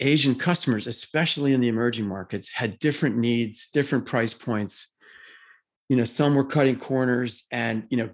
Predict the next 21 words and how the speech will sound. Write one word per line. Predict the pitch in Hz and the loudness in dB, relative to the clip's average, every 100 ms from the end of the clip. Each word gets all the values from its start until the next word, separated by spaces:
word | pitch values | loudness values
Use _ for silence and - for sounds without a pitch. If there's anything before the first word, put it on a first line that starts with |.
| _ - | _ -4
just, | 160 135 - | -2 -2 -4
they | 143 | -2
wanted | 123 123 117 | 2 2 0
just | 107 135 - - | 0 -4 -2 -2
good | 131 | 0
enough | 120 117 123 - | 0 -2 -4 -10
performance | 107 - 123 123 139 135 - - | -14 -2 2 4 2 0 -8 -14
for, | - 123 98 - | -4 -2 -2 -4
for, | - 104 110 - | -2 0 0 -2
for | - | -2
local | 107 117 117 | 0 2 2
markets | 110 107 123 147 - | 0 0 -2 -6 -8
because | - - 123 107 | -8 -6 -4 -4
of | 104 | -4
the, | 107 - | -6 -8
the | - 98 | -8 -6
economics, | - 104 107 123 135 | -4 -4 -2 -4 -4
the | - | -10
affordability. | - 110 98 101 107 127 135 - - - - - | -6 -4 -2 -2 0 -2 -6 -18 -20 -20 -20 -2
Others | 127 135 139 131 | 2 4 4 4
wanted | 131 127 120 110 | 4 4 2 -2